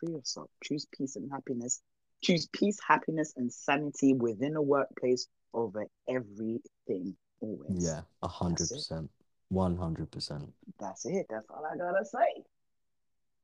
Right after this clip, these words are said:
Speaker 2: And on that note, if anyone needs help, um,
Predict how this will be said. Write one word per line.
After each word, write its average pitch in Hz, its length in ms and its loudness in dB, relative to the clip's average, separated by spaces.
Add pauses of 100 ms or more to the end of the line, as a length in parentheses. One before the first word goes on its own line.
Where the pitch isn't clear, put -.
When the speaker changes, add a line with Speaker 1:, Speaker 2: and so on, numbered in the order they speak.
Speaker 2:
And 101 120 6
on 101 140 10
that 123 180 12
note, 107 260 10
if - 200 4
anyone 104 400 10
needs 98 240 8
help, 101 320 8 (200)
um, 90 400 4